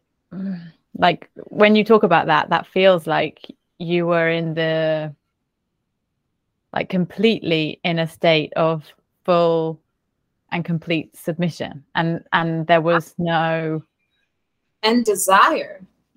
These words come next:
Speaker 1: Yeah.
Speaker 2: So
Speaker 1: Yeah.
Speaker 2: it wasn't just like a, when you say submission, to me, that includes the desire to submit. It wasn't just like, "All right, I surrender. Let's see if we can make this happen."
Speaker 1: Yeah, yeah,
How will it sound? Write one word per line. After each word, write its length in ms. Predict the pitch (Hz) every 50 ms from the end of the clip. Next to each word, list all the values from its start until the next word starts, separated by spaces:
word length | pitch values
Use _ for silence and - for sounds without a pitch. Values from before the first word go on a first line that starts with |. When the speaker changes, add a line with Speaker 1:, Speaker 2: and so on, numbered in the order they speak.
| - -
Speaker 1:
Yeah. 380 | 180 180 180 175 165 156 143 139 - _ _ _ _ _ _ -
Speaker 2:
So 160 | - - 180
Speaker 1:
Yeah. 80 | 175 170
Speaker 2:
it 20 |
wasn't 220 | 175 175 156 151 147 - _
just 140 | _ - -
like 200 | 254 240 240 -
a, 240 | 196 196 190 - -
when 100 | 196 202
you 80 | 208 220
say 200 | 214 - 226 226
submission, 600 | 226 - - - - 196 226 240 - - 190 175
to 120 | - - 208
me, 120 | 196 208
that 220 | 196 185 175 - _ -
includes 600 | 196 190 185 - - - 208 240 311 - - -
the 120 | - 208
desire 600 | 208 - 160 160 160 165 165 156 151 147 143 143
to 200 | 143 - - 156
submit. 480 | - - - 139 - _ 143 143 139 143
It 100 | 139 -
wasn't 280 | 175 175 175 196 185 185
just 180 | 190 190 -
like, 180 | - 160 160 - -
"All 100 | 196 190
right, 200 | 190 185 180 175
I 60 | 185
surrender. 520 | 185 - - 175 165 165 165 165 156 156
Let's 220 | 151 151 143 - -
see 240 | - - 156 156 156
if 80 | 147 -
we 60 | 135
can 120 | - 147
make 180 | 143 135 135 -
this 140 | 131 - -
happen." 320 | - 135 - - - - - _ _ _ _ _ -
Speaker 1:
Yeah, 280 | - 180 175 175 170 165
yeah, 440 | 160 156 156 156 151 151 165 170